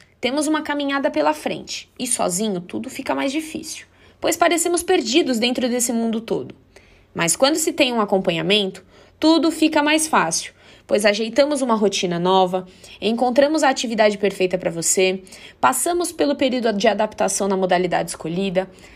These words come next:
aprendemos movimentos novos a cada dia que se passa. Conhecemos pessoas diferentes e tudo isso que um dia foi maçante e confuso acaba se tornando prazeroso.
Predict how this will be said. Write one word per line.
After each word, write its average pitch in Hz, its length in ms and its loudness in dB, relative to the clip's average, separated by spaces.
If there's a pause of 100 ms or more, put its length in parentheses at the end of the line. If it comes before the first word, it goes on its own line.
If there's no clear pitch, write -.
aprendemos 254 760 2
movimentos 254 580 0
novos 214 400 2
a 214 100 4
cada 302 360 0
dia 262 260 -2
que 294 80 -8
se - 140 0
passa. 240 460 -2 (520)
Conhecemos 320 600 2
pessoas 330 440 0
diferentes 254 680 -2 (140)
e 277 80 -2
tudo 453 360 4
isso 220 240 0
que - 80 -6
um 220 100 -2
dia 180 180 2
foi 180 180 -2
maçante 190 720 0
e 262 120 -4
confuso 185 680 0 (320)
acaba 370 340 -2
se 339 140 -4
tornando 330 400 2
prazeroso. 320 720 2